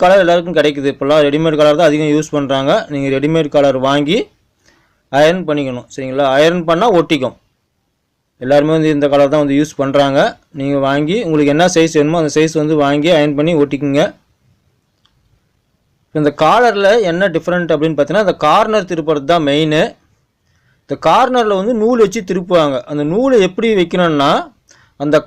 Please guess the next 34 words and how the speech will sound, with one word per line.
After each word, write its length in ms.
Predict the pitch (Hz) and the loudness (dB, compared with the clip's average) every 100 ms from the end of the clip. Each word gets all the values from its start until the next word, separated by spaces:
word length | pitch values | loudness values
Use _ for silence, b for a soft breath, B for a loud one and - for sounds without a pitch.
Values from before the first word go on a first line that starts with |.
| 156 | 2
கார்னருக்கு 680 | 175 233 247 233 196 - 262 214 | 4 4 2 0 -2 -4 -4 0
ஒரு 140 | 185 175 | 0 0
நூல், 220 | 170 196 156 - | 0 0 0 -2
அந்த 100 | 151 151 | 0 2
ஒரு 100 | 151 143 | 2 4
தையல் 240 | 208 247 | 2 4
நம்ம 140 | 208 180 175 | 2 0 0
போடும்போது 420 | 180 208 190 196 214 | 2 2 0 -2 0
தெரியும். 300 | 175 170 139 - 151 | -2 -2 -4 -6 -2
ஒரு 140 | 160 160 160 | 0 0 2
தையலுக்கும் 520 | 175 196 190 220 247 190 | 2 0 -2 0 0 2
ஒரு 120 | 175 151 | -2 2
தாள் 200 | 180 208 190 | 2 4 0
ஊசி 200 | 196 190 | -4 0
இறங்குறதுக்கும் 360 | 175 170 170 202 | 0 0 -2 -4
இன்னொரு 160 | 190 190 | -2 2
தாள் 140 | 185 170 | 2 2
ஊசி 160 | 185 175 | 0 0
இறங்குறதுக்கும் 640 | 165 165 151 156 160 247 381 b b b b | 2 2 0 0 0 0 -2 b b b b
உள்ள 120 | 165 170 160 | 0 2 2
பாயிண்ட்டு. 360 | 165 160 139 - _ _ _ _ - | 2 0 -4 -12 _ _ _ _ -6
நம்ம 160 | 139 143 | -4 0
கடைசி 340 | 156 190 - 262 - | 0 0 0 -2 2
சென்டர் 340 | 202 214 233 214 | 0 2 0 2
பாயிண்ட்டு 340 | 208 208 190 | 2 2 -2
கிட்ட 160 | 196 233 196 | 2 2 2
ஊசி 200 | 226 208 185 | -6 0 2
இறங்குதுன்னா 380 | 180 180 180 254 202 | 2 2 2 4 2
அதுக்கு 260 | 190 190 247 180 | 0 -4 -2 0
ஒரு 120 | 175 170 180 | 0 0 0
நூல் 160 | 220 214 | 0 2
முன்னாடியே 420 | 180 185 196 226 208 | 0 2 4 4 4
வந்து 200 | 180 180 285 - _ _ _ _ 185 | 2 0 0 -2 _ _ _ _ -2
நிறுத்திக்கணும். 560 | 247 269 202 160 120 | 0 0 0 0 -2